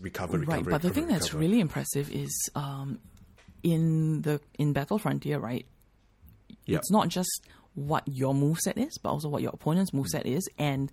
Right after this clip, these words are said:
Speaker 1: That's right.
Speaker 2: and so Worcester had it all broken down, like, at any given point.
Speaker 1: Holy shit.
Speaker 2: Right? What are the, what are the chances that he's gonna meet a
Speaker 1: Yep.
Speaker 2: particular move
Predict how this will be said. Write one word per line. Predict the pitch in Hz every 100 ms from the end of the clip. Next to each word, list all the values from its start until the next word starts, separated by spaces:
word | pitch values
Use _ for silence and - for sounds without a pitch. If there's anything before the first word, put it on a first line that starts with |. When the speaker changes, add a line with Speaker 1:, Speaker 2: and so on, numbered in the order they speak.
| 92
Speaker 1:
That's | 95 92 - -
right. | 85 80 - _ _
Speaker 2:
and | 151 147 147 147 151 - _
so | - 190 165 - -
Worcester | 151 147 156 - 220
had | 196 135
it | - - _
all | - 156 165
broken | 156 131 139 139 135
down, | 147 156
like, | - -
at | 123 - _
any | - 160 160 180 165
given | 151 147 143 143
point. | - 120 - - - - - _ - - -
Speaker 1:
Holy | - - 123 117 78
shit. | - - 135
Speaker 2:
Right? | 131 147 - -
What | 143 143 170 - -
are | 131
the, | 127 127 120 120 - - 123 -
what | 175
are | 151
the | 139
chances | - 131 135 - 196 269 -
that | -
he's | 143 143 139
gonna | 143
meet | 131 139 165 -
a | -
Speaker 1:
Yep. | 151
Speaker 2:
particular | 135 165 151
move | 143 135 190 262 -